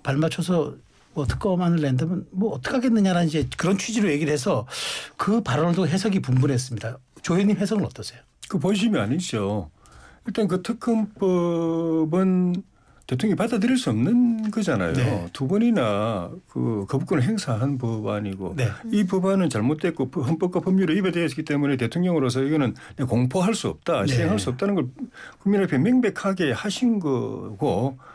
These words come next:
Speaker 2: 그리고 그게 도입이 되면은 완전히 정치판이 난장판이 돼버릴
Speaker 1: 네.
Speaker 2: 그 뻔한데 그걸 내가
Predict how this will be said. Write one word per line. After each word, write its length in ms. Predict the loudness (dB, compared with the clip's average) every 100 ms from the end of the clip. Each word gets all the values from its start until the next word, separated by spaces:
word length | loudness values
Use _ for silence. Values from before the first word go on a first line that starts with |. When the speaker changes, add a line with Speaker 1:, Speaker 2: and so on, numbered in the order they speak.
| -20 -20 -20 -8
Speaker 2:
그리고 280 | 0 2 2
그게 680 | 2 2 2 2 0 -2 -6 -4
도입이 280 | 0 2 2
되면은 1040 | 2 2 2 2 2 0 0 0 -2 -6 -10
완전히 380 | -4 0 0 2
정치판이 440 | 0 0 0 -2
난장판이 580 | -2 -4 0 2 2 2
돼버릴 360 | 2 0 2 2
Speaker 1:
네. 240 | 0 -2
Speaker 2:
그 180 | -2 -2 -4
뻔한데 520 | -2 2 4 4 2
그걸 200 | 0 2
내가 260 | 2 2